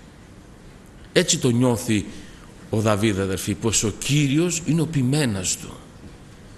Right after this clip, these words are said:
Μα είναι βασιλιάς. Είναι μια ψυχή η οποία ζητάει τον πλάστη, τον δημιουργό. Ο Κύριος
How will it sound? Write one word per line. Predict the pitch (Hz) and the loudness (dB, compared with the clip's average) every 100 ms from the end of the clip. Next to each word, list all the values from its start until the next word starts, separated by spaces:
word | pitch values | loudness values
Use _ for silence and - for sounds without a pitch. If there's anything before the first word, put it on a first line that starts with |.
| - - - | -20 -20 -14
Μα | - - | -8 -6
είναι | - | -4
βασιλιάς. | - 165 151 156 165 101 - - - - - - - - - - - - - - - - - - - - - - - - - - - - - - - - - - - - | -2 0 0 0 0 0 -2 -4 -8 -12 -20 -20 -20 -20 -20 -20 -20 -20 -20 -20 -20 -20 -20 -20 -20 -20 -20 -20 -20 -20 -20 -20 -20 -18 -16 -16 -18 -20 -20 -20 -20 -2
Είναι | - 127 120 | 2 4 6
μια | 123 135 | 4 2
ψυχή | - 113 98 - 131 262 262 - - - - - - - - - | 2 2 2 4 4 2 -4 -10 -16 -18 -20 -20 -20 -20 -10 4
η | 110 | 6
οποία | 110 143 147 | 6 6 4
ζητάει | 117 113 98 131 131 156 220 170 - | 4 2 2 0 2 0 -2 -6 -4
τον | 110 98 | -2 0
πλάστη, | 110 127 - - - 85 - - | -2 -2 -4 -4 -6 -14 -14 -4
τον | 110 | -2
δημιουργό. | 104 101 101 98 101 92 - - - - - - - - - - - - | 0 2 0 -2 -4 -6 -10 -20 -20 -20 -20 -20 -20 -20 -20 -20 -8 0
Ο | 113 | 2
Κύριος | 110 - 180 156 101 92 90 - - - | 2 2 4 4 2 0 -2 -4 -4 -8